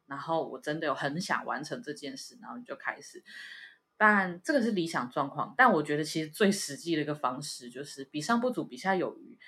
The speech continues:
那个时候我就看看一些就是真的很后面的同学，我就会觉得，<laughs>“天哪，我好认真哦，我怎么这么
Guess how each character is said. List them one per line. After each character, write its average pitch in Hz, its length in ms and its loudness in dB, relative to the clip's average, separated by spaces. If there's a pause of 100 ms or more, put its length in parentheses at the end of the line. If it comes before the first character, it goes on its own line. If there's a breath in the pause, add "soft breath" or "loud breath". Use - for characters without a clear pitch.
(120 soft breath)
那 277 80 0
个 262 80 6
时 247 100 6
候 233 60 10
我 165 80 8
就 185 120 4
看 196 160 4
看 175 360 4 (140)
一 185 80 -4
些 160 260 0
就 165 100 -8
是 156 100 -10
真 170 160 0
的 165 120 2
很 160 160 2
后 208 200 8
面 170 220 0
的 120 80 -2 (140)
同 131 220 -2
学， - 260 -6
我 160 80 -8
就 226 100 0
会 254 100 2
觉 214 160 0
得， 220 160 4 (100)
<laughs> 226 160 -4 (120)
“天 330 220 4
哪， 320 160 10
我 262 160 12
好 294 340 10
认 254 380 8
真 247 580 8
哦， 214 220 8
我 247 100 4
怎 370 100 2
么 294 80 4
这 359 160 6
么 330 80 0